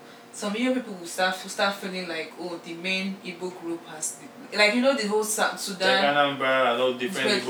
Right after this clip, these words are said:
Speaker 1: things
Speaker 2: states,
Speaker 1: will
Speaker 2: and all
Speaker 1: start
Speaker 2: the
Speaker 1: having
Speaker 2: same
Speaker 1: their
Speaker 2: Igbo.
Speaker 1: issues. Like, you know how
Speaker 2: Different
Speaker 1: South,
Speaker 2: dialects.
Speaker 1: South Sudan now broke apart from the main Sudan, same issue. They're now
Speaker 2: Mm.
Speaker 1: fighting among each other,
Speaker 2: Yeah.
Speaker 1: which is so stupid. Which is so stupid.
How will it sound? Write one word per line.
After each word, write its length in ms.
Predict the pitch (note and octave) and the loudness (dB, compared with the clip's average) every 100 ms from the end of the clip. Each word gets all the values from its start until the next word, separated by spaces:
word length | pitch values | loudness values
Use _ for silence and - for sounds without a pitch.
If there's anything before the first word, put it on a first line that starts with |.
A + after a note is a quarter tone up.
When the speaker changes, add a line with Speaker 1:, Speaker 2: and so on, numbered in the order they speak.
| B2+ | 2
Speaker 1:
things 80 | - | 4
Speaker 2:
states, 240 | B2 - | 2 2
Speaker 1:
will 60 | A#2+ | 2
Speaker 2:
and 80 | |
all 60 | B2+ | 2
Speaker 1:
start 160 | A3+ A3 | 6 8
Speaker 2:
the 40 | |
Speaker 1:
having 200 | G#3+ - | 8 6
Speaker 2:
same 80 | - | 2
Speaker 1:
their 160 | E3+ | 2
Speaker 2:
Igbo. 40 | - | 2
Speaker 1:
issues. 380 | - E3+ E3 - - - | 0 -2 -8 -14 -8 0
Like, 160 | G#3 | 2
you 100 | A#3 | 4
know 80 | B3+ | 4
how 60 | C4+ A3+ | 6 6
Speaker 2:
Different 80 | - | 8
Speaker 1:
South, 240 | C3+ B2+ B2 | 8 8 8
Speaker 2:
dialects. 560 | A#2+ - - - - - | 6 4 -2 -8 -10 -2
Speaker 1:
South 340 | - B3 B3+ | 6 8 6
Sudan 460 | - G3 F#3+ F#3 E3+ E3+ | 4 0 2 2 0 -4
now 300 | F3 F3 D#3+ D#3+ - - F3+ | 0 0 0 -6 -14 -18 -6
broke 180 | G#3 A3+ | -2 0
apart 340 | F3+ F3 F#3 F#3 | 0 0 0 0
from 100 | E3 | -8
the 80 | E3 | -10
main 180 | F3+ F#3+ | -6 -6
Sudan, 400 | - E3+ D#3+ D3+ | -6 -8 -10 -10
same 280 | - G3 F3 | -6 -6 -6
issue. 260 | F3+ E3+ E3 | -8 -8 -8
They're 100 | D#3+ | -4
now 120 | F#3+ | -2
Speaker 2:
Mm. 40 | - | -2
Speaker 1:
fighting 220 | - D3 - | -4 -6 -8
among 180 | E3+ E3+ | -10 -10
each 160 | - | -10
other, 180 | D#3 C#3+ - C#3 | -10 -12 -10 -6
Speaker 2:
Yeah. 160 | C3 | -2
Speaker 1:
which 160 | C3 G#3+ | 0 0
is 60 | G3 | 2
so 300 | - G#3 G#3 | 2 0 0
stupid. 680 | - - F#3+ - D#3+ D#3+ - - - - - - - - - - - | -2 -4 -8 -8 -10 -10 -14 -18 -20 -20 -20 -20 -20 -20 -20 -20 -10
Which 180 | D#4 B3+ | -2 0
is 140 | G#3+ | 2
so 420 | - A#3+ A#3+ A#3+ A#3+ | 2 4 6 6 6
stupid. 640 | - - G3 F#3+ E3+ | 2 -2 -8 -8 -10